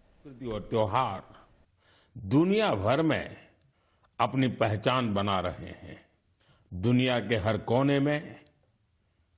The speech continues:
भारत के त्यौहार बड़े उत्साह और उल्लास के साथ मनाए जाते हैं। हर तरह की कल्चरल वाइब्रेंसी को बनाए रखने में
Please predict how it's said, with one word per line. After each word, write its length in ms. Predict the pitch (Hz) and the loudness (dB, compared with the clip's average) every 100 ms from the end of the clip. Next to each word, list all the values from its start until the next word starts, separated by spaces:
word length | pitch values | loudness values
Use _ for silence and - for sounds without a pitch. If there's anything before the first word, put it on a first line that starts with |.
| _ | _
भारत 420 | 82 - 135 117 - | -6 0 0 0 0
के 100 | 117 | 0
त्यौहार 560 | 123 113 117 131 131 - - - _ _ _ _ _ | 2 0 2 2 0 -4 -16 -20 _ _ _ _ _
बड़े 320 | 127 139 214 233 214 | -4 2 4 2 2
उत्साह 600 | 175 175 170 202 220 208 | 2 2 2 4 4 2
और 100 | 180 | 2
उल्लास 460 | 139 139 165 185 175 | 2 4 4 0 0
के 140 | 151 113 | -2 0
साथ 540 | 123 139 117 - - _ _ _ _ _ _ - | 0 0 -2 -12 -20 _ _ _ _ _ _ -10
मनाए 500 | 101 110 113 127 185 | -2 0 2 0 0
जाते 360 | 185 90 - 92 | -2 -6 -8 -14
हैं। 260 | - - - _ _ _ _ _ _ _ - | -16 -20 -20 _ _ _ _ _ _ _ -12
हर 400 | - 196 254 254 - | 0 2 4 0 -2
तरह 320 | 170 151 170 180 | 0 4 4 2
की 160 | 196 196 - | 0 -2 2
कल्चरल 500 | 147 147 143 165 175 123 | 2 2 0 2 2 2
वाइब्रेंसी 640 | 104 120 131 165 156 127 | 2 2 2 0 0 -4
को 160 | 110 - - - _ _ _ _ - | -6 -8 -12 -18 _ _ _ _ -10
बनाए 460 | 90 107 117 120 117 | -2 0 0 0 0
रखने 320 | 110 101 131 | 0 0 0
में 160 | 160 | 0